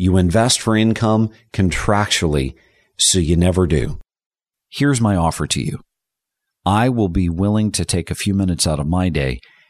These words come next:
to have a discussion with you about how fixed income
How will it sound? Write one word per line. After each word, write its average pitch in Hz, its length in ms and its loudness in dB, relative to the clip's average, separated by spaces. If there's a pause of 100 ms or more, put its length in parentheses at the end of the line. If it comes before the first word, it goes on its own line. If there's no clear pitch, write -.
(120)
to 87 80 -2
have 92 180 0
a 104 60 -2
discussion 104 680 -2
with 69 220 -4
you 76 120 -2
about 73 280 -2
how 76 160 -2
fixed - 440 -4
income 101 480 -4